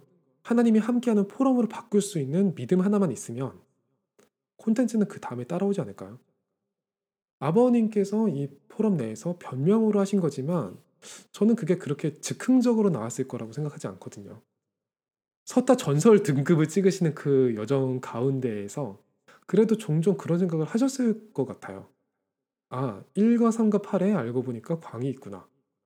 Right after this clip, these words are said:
일삼팔이 빛의 경제를 잡는 언약이네." 이런 생각을 그 와중에도 하셨다는 거잖아요. 물론 하나님이 온라인 도박하는 거에 손을 빌려줄까 싶기는 한데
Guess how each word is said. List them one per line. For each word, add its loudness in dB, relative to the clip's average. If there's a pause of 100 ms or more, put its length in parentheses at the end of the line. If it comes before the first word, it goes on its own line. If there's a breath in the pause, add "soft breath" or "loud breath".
(500)
일삼팔이 2
빛의 -4
경제를 -4
잡는 -4
언약이네." -6 (200)
이런 4
생각을 0 (380)
그 2
와중에도 0 (440)
하셨다는 0
거잖아요. -14 (1300 soft breath)
물론 8
하나님이 4
온라인 4
도박하는 2
거에 4
손을 2
빌려줄까 -2
싶기는 0
한데 -2